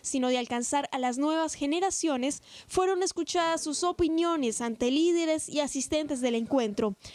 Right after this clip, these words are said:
Además, se colocaron ladrillos como acto simbólico del compromiso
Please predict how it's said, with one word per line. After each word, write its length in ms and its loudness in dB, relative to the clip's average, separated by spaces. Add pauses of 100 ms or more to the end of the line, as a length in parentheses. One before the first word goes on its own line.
(120)
Además, 560 2 (160)
se 200 -2
colocaron 540 2
ladrillos 560 2
como 260 0
acto 280 0
simbólico 720 2
del 180 0
compromiso 920 0